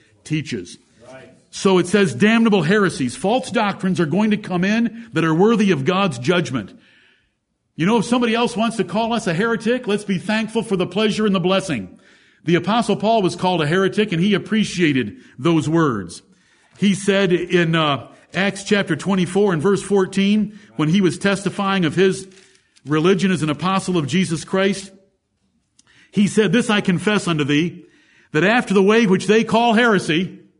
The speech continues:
Speaker 1: so worship I the God of my fathers, believing all things which are written in the law and in the prophets." They can call it heresy if they want to, but I base my religion upon what is written.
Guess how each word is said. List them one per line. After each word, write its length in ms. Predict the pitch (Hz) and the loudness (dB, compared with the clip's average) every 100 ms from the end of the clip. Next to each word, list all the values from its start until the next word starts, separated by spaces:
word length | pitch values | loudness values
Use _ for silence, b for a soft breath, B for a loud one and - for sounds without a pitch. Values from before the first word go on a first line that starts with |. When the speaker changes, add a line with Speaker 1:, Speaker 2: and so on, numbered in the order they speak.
| _ _ _ _ _ | _ _ _ _ _
Speaker 1:
so 300 | - - 185 | -12 0 2
worship 360 | 190 180 - 135 | 4 4 2 -2
I 140 | 151 | -2
the 80 | 151 | -2
God 260 | 131 139 156 | 0 0 0
of 100 | 123 | 0
my 200 | 151 156 | -2 -2
fathers, 520 | 165 127 104 101 - B B B 127 | -2 -4 -4 -8 -12 B B B 0
believing 460 | 170 170 196 175 | 2 4 4 4
all 180 | 175 196 | 2 0
things 320 | 190 185 185 | 0 0 0
which 160 | 165 160 | 0 -2
are 80 | 165 | 2
written 260 | 185 185 | 2 0
in 80 | 156 | -2
the 60 | 139 | -2
law 240 | 147 160 | -2 0
and 80 | 165 | -2
in 80 | 156 | -2
the 80 | 147 | -4
prophets." 540 | 147 143 131 101 - _ b b | -4 -6 -6 -12 -16 _ b b
They 160 | - 196 | -2 0
can 180 | 196 156 | 0 -6
call 300 | - 185 170 | -4 -2 -2
it 80 | 135 | -2
heresy 400 | 190 190 - 185 | 0 -2 0 -2
if 120 | 175 | 0
they 100 | 160 | -2
want 300 | 156 190 175 | 0 -2 -4
to, 320 | 147 143 143 B B B | -4 -4 -4 B B B
but 520 | 135 214 175 139 - b b | -2 0 0 -2 -10 b b
I 200 | 139 156 | -4 -2
base 360 | 127 202 214 - | 2 2 2 -2
my 160 | 190 | 0
religion 480 | 190 175 208 - 156 | 2 4 4 2 -2
upon 280 | 151 160 151 | -2 -2 0
what 140 | 190 | 0
is 140 | 170 151 | 0 0
written. 440 | 160 - 156 95 | 0 0 -2 -8